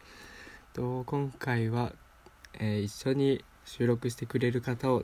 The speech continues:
Twitterで募集したところ、みのりさんが来てくれました。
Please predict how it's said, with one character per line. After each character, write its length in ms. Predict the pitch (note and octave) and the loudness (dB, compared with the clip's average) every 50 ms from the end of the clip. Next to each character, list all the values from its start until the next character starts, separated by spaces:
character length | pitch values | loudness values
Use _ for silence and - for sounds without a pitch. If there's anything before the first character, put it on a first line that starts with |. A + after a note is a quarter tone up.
| - | -2
Twitter 480 | - - - A2+ A2 - - - B2 A#2 | -10 -8 -6 -6 -6 -6 -2 0 2 2
で 80 | A#2 | 4
募 140 | A2 A#2 A#2 | 4 2 0
集 180 | A#2 - B2 A#2+ | 0 0 -2 -2
し 60 | A#2 | -2
た 120 | - B2+ A#2 | -2 -2 -4
と 340 | A#2 - - - - C3 A#2+ | -4 -4 -10 -8 -4 -4 -2
こ 160 | A#2+ C3 C3 | 0 2 4
ろ、 240 | B2+ C#3 C#3+ B2+ - - - - - - - - - - - - - - - - - - B2+ | 4 4 4 4 0 -6 -18 -20 -20 -20 -20 -20 -20 -20 -20 -20 -20 -20 -20 -20 -18 -8 -2
み 80 | A#2 | 0
の 60 | A#2 | 2
り 80 | A#2+ A#2+ | 2 2
さ 120 | A#2+ C3+ B2+ | 2 2 0
ん 80 | B2+ B2+ | 2 2
が 180 | C3 C3+ C3 | 2 2 0
来 160 | - - - - | 0 -4 -12 -6
て 120 | - A#2 | -6 -6
く 180 | A#2 - - A#2+ | -4 -2 0 0
れ 120 | A#2 A2+ | 2 2
ま 160 | A#2 A#2+ B2 C3+ | 2 0 -2 -4
し 160 | - - - | -8 -14 -14
た。 340 | - - B2 A#2+ G#2 - - | -2 0 2 2 2 0 -4